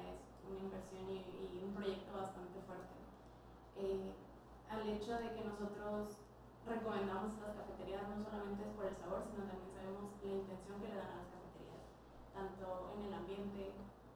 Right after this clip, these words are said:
con la comida, en el estilo que hacen los cafés, en el estilo que tienen las especialidades,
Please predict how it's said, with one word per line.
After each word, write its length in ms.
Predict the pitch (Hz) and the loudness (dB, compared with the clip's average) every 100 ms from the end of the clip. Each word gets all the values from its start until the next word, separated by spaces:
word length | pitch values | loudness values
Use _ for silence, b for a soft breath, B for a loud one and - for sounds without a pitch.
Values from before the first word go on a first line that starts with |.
| - - - - | -14 -14 -12 -6
con 120 | 233 226 | 0 2
la 80 | 220 | 2
comida, 640 | 190 208 214 220 214 208 | 0 0 2 2 2 2
en 120 | 208 202 | 2 4
el 80 | 190 | 4
estilo 320 | 196 208 208 | 2 0 0
que 80 | 202 | 0
hacen 240 | 190 196 190 | 0 0 0
los 160 | 185 - - | 0 -4 -8
cafés, 480 | - 202 202 208 208 208 208 | -10 -6 -4 -2 -2 -2 0
en 40 | 196 | 2
el 100 | 185 | 0
estilo 280 | 180 202 202 196 | -2 0 2 2
que 80 | 190 | 0
tienen 520 | 196 196 196 190 190 | 0 0 0 0 -2
las 120 | 190 - | -4 -8
especialidades, 760 | - 175 170 170 185 208 202 | -8 -6 -4 0 2 2 0